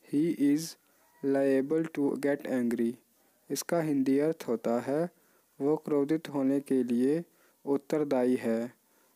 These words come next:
तो दोस्तों, उम्मीद करता हूँ इन example के माध्यम से angry का हिंदी अर्थ काफ़ी अच्छे समझ गए होंगे। तो दोस्तों, ऐसे ही अंग्रेजी शब्दों को हिंदी में समझने के लिए आप हमारे इस YouTube चैनल को सब्सक्राइब भी कर सकते हैं।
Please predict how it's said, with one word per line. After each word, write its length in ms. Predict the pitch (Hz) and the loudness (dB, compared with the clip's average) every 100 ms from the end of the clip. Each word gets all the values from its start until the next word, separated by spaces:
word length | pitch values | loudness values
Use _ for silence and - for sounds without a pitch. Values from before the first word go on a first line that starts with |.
| - | -8
तो 120 | 131 | -4
दोस्तों, 500 | 131 131 117 - 165 | 0 -2 -2 -4 -2
उम्मीद 380 | - 143 139 139 | 0 2 2 0
करता 360 | - 139 - | -2 -4 0
हूँ 260 | 143 139 143 | 0 0 2
इन 100 | 135 | 2
example 560 | 135 127 127 123 135 135 | 2 0 -2 -2 -4 -4
के 220 | 139 139 | 0 0
माध्यम 460 | 135 117 107 113 113 | 2 0 0 0 -2
से 300 | - 143 160 _ _ _ _ 135 | 0 -2 -2 _ _ _ _ -2
angry 400 | 131 127 143 156 | 2 2 2 0
का 200 | 170 160 | -2 -2
हिंदी 400 | 143 120 127 123 | 0 0 2 2
अर्थ 260 | 139 160 - | 2 -2 -6
काफ़ी 360 | 135 123 - 139 | -2 -2 -2 -6
अच्छे 240 | 131 151 | -2 -4
समझ 320 | 151 139 120 | -2 -2 -2
गए 160 | 123 120 | -2 -2
होंगे। 400 | 113 113 110 120 - _ _ _ _ | 0 -2 -2 -6 -10 _ _ _ _
तो 80 | 127 | -4
दोस्तों, 580 | 123 127 123 - 160 - | 0 0 0 0 0 0
ऐसे 340 | 131 135 - | 0 -2 -2
ही 200 | 131 156 | -2 0
अंग्रेजी 400 | 151 139 127 143 | 2 2 2 -2
शब्दों 380 | 143 135 127 131 | -6 -4 -2 -4
को 200 | - 143 | 0 -2
हिंदी 360 | 135 120 120 135 | 0 -2 0 0
में 100 | 143 | 0
समझने 440 | 139 123 120 131 | -2 -2 0 -2
के 240 | 135 131 | 0 0
लिए 380 | 120 120 131 156 - _ _ _ _ - | 2 2 2 0 -4 _ _ _ _ -2
आप 200 | 127 127 | 0 0
हमारे 380 | 135 135 131 | -2 0 0
इस 240 | 127 139 - | 0 -2 0
YouTube 320 | 131 127 131 | -2 0 -6
चैनल 360 | - 127 123 127 | -2 -2 -2 -4
को 180 | - | -4
सब्सक्राइब 600 | 151 143 - - 139 135 | -4 -4 -8 -4 -2 0
भी 200 | 135 120 | 0 -2
कर 180 | 120 120 | -2 -4
सकते 360 | 117 117 - 117 | -6 -10 -10 -10
हैं। 280 | 117 117 | -10 -12